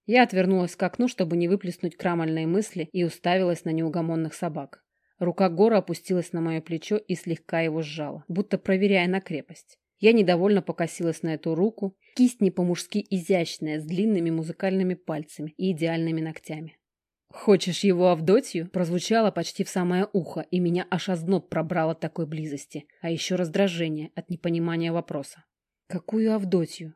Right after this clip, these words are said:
Я передёрнула плечами, сбрасывая заблудившуюся конечность. «Ауди, которую ты пнула», пояснил Гор. «Ты что, серьёзно?» Я недоверчиво посмотрела в его глаза, но в этих глазах всегда всё серьёзно.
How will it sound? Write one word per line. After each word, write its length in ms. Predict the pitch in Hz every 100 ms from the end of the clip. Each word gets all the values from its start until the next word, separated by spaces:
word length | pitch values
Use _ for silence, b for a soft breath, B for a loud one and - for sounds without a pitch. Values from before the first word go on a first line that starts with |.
| _
Я 140 | 208
передёрнула 640 | 202 196 190 202 185 175 170
плечами, 440 | 175 - 208 190
сбрасывая 600 | 165 180 185 185 170 170
заблудившуюся 720 | 170 165 156 165 - 170 -
конечность. 640 | 160 175 160 - 170 - _ _ _ _
«Ауди, 480 | 269 226 175 165 170
которую 480 | 190 175 170 170 165
ты 120 | 170
пнула», 480 | 196 180 165 160 - _
пояснил 480 | 175 165 - 170 165
Гор. 320 | 165 160 - _ _ -
«Ты 100 | 175
что, 220 | - 180
серьёзно?» 640 | - 196 196 262 214 175 -
Я 140 | 226
недоверчиво 600 | 233 180 180 214 - 170 170
посмотрела 580 | 170 180 165 190 190
в 60 | 156
его 240 | 160 170
глаза, 440 | 156 170 156 156 151 _
но 140 | 175 170
в 40 |
этих 220 | 170 175
глазах 420 | 160 170 165 214 -
всегда 360 | - 156 175
всё 180 | 175 170
серьёзно. 600 | - 170 165 160 -